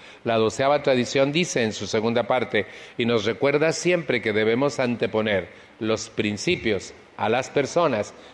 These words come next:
pero no dice que no haya personalidades, sino que ustedes y yo antepongamos los principios a las personas para que lo que éstas hagan no nos dañe,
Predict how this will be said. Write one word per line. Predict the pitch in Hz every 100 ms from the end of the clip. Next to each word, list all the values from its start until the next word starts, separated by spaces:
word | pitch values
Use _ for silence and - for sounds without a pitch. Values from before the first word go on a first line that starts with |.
| -
pero | 120 113
no | 120
dice | 123 - 110
que | 104
no | 104
haya | 107 104 101
personalidades, | 127 113 - 113 107 110 135 113 101 - - -
sino | - 131 120 110
que | 113
ustedes | 107 143 147 160
y | 170
yo | 165 160 170 - - - - -
antepongamos | 135 131 117 120 113 113 135 165 151
los | 139 147 -
principios | 147 139 127 170 143 117 113
a |
las | 110 110
personas | 123 107 135 139 170
para | - 123 107
que | 113
lo | 110
que | 131
éstas | 131 151 139
hagan | 147 139
no | 120
nos | 127 127
dañe, | 147 147 185